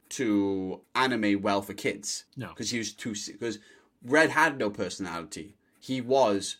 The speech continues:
Speaker 1: just a Pokemon trainer. And,
Speaker 2: Yeah.
Speaker 1: uh, as, and then we came to know that he was more of a serious Pokemon trainer rather than a friendship to all. So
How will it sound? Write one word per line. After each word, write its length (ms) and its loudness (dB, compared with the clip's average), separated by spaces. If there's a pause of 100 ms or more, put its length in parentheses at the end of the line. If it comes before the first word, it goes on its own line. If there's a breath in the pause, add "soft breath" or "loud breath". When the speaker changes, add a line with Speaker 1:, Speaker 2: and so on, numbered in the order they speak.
(120)
Speaker 1:
just 260 -6
a 40 -8
Pokemon 600 4
trainer. 420 -6 (100)
And, 320 0
Speaker 2:
Yeah. 100 -2 (180)
Speaker 1:
uh, 40 -10 (200)
as, 100 -6
and 120 0
then 80 -2
we 80 -2
came 220 -2
to 60 -6
know 200 0
that 120 2
he 100 -4
was 120 -6
more 140 0
of 60 -4
a 40 -10
serious 560 0
Pokemon 480 -6
trainer 340 -12 (220 soft breath)
rather 340 2
than 160 -2
a 340 -4 (180)
friendship 840 -2
to 100 -12
all. 540 -4
So 380 -4